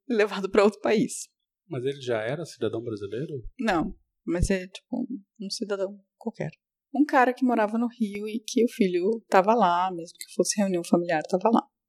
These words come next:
Speaker 1: E aí o Brasil começa a falar, tipo, isso é pirataria internacional, vocês tão, vocês tão loucos, vocês não podem chegar aqui no Rio de Janeiro e pegar
Speaker 2: Ah,
Speaker 1: alguém.
Speaker 2: piratarias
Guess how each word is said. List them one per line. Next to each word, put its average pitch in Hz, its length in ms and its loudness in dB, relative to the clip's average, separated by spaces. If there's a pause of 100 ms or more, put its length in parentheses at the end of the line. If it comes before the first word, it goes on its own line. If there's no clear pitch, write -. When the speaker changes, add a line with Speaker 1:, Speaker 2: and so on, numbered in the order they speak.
(180)
Speaker 1:
E 190 80 0
aí 214 160 -2
o 254 140 -6
Brasil 262 320 -2
começa 269 340 -2
a 285 40 -6
falar, 262 320 -8
tipo, - 200 -8
isso 233 180 -4
é - 40 -2
pirataria 285 500 -2
internacional, 277 840 0
vocês - 260 -6
tão, 180 160 -4 (320)
vocês - 220 -8
tão 190 200 -2
loucos, 202 340 2
vocês 180 140 -4
não 220 120 0
podem 214 200 2
chegar 202 180 2
aqui 208 140 -2
no 202 60 0
Rio 202 140 4
de 202 60 -6
Janeiro 202 320 -2
e - 40 -18
pegar 196 240 6
Speaker 2:
Ah, 208 60 2
Speaker 1:
alguém. 196 260 8
Speaker 2:
piratarias 104 440 2